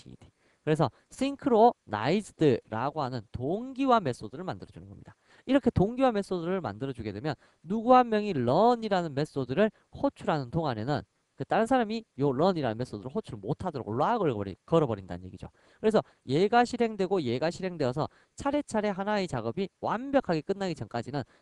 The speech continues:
다른 스레드에 의해서, 지금 현재 요걸로는 안 되고요. 다른 스레드에 의해서 방해를 받을 수 없는 상태를 만들어주겠다라고 하는 것이 바로 동기화라는 부분입니다. 그래서 요 놈 다 실행되고 나서 처리가,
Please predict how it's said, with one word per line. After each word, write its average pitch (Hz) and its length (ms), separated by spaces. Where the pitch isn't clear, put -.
다른 214 280
스레드에 233 400
의해서, 113 360
지금 156 240
현재 147 280
요걸로는 131 440
안 87 100
되고요. 101 280
다른 220 360
스레드에 233 400
의해서 127 300
방해를 175 440
받을 147 260
수 - 200
없는 208 420
상태를 147 320
만들어주겠다라고 113 1300
하는 208 180
것이 185 320
바로 127 440
동기화라는 110 680
부분입니다. 87 460
그래서 185 220
요 165 120
놈 220 140
다 110 280
실행되고 180 440
나서 214 320
처리가, 190 480